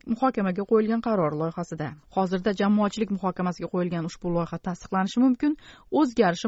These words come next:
mumkin yoxud bekor qilinishi ham mumkin. O'zbekistondagi aksar dehqon bozorlarining nizom kapitalidagi asosiy ulush ayni paytda davlatga tegishlidir. O'zbekiston Prezidentining ikki ming o'n beshinchi yil yigirma sakkizinchi aprel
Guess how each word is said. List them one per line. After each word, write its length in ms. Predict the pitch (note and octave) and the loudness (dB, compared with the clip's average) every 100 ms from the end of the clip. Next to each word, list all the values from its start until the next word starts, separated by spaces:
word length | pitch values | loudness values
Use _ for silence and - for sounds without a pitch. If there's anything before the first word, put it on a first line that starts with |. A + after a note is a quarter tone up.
| B3+ | 4
mumkin 240 | B3+ E4 C#4 | 4 4 6
yoxud 380 | A3 F#3 B3+ - | 6 4 0 0
bekor 380 | F#3+ G3+ - A3 - | -2 0 2 0 2
qilinishi 320 | A#3 A3+ - | 2 2 0
ham 140 | E3 E3+ | -2 0
mumkin. 340 | F3+ F3+ C#3 - _ - - - - | -2 -2 -6 -8 _ -20 -20 -4 0
O'zbekistondagi 600 | B3 D4+ - D#4+ E4 E4+ | 2 2 4 4 4 2
aksar 300 | - E4+ C#4+ | 4 2 2
dehqon 300 | C#4+ - C4+ | 0 4 4
bozorlarining 600 | C4 A#3+ A#3+ A3+ A3 A#3+ A3+ | 6 4 4 4 4 4 4
nizom 260 | G#3 G#3+ G3+ | 4 2 2
kapitalidagi 540 | F#3+ F#3+ F#3+ F3+ F3+ - F#3+ | -2 0 0 0 -2 -2 -2
asosiy 380 | - F3+ G#3 | -2 -2 -2
ulush 320 | G3 A3 C#4+ - G#3 | -2 0 0 0 0
ayni 160 | F#3 - | 0 0
paytda 380 | E3 - G3 F#3 | -2 0 -2 0
davlatga 420 | F#3 F#3 G3+ - G#3+ | 0 2 -2 -2 -4
tegishlidir. 540 | E3 D#3 - - - - - - - | -4 -6 -8 -6 -8 -12 -20 -20 -2
O'zbekiston 540 | C4+ B3 D4+ - D#4 C4 | 2 4 2 4 4 6
Prezidentining 680 | C4 G#3 G#3 G3+ E3+ E3+ - | 4 2 2 0 0 -2 -2
ikki 160 | - | 4
ming 140 | C#4 C4 | 4 4
o'n 160 | B3 A#3+ | 4 4
beshinchi 380 | B3+ B3+ A#3+ C#4 | 4 4 4 2
yil 80 | A#3+ | 2
yigirma 200 | G#3+ A3 | 2 2
sakkizinchi 500 | G#3+ - A3 A3+ - | -2 0 -2 0 -2
aprel 340 | B3 B3 | -2 0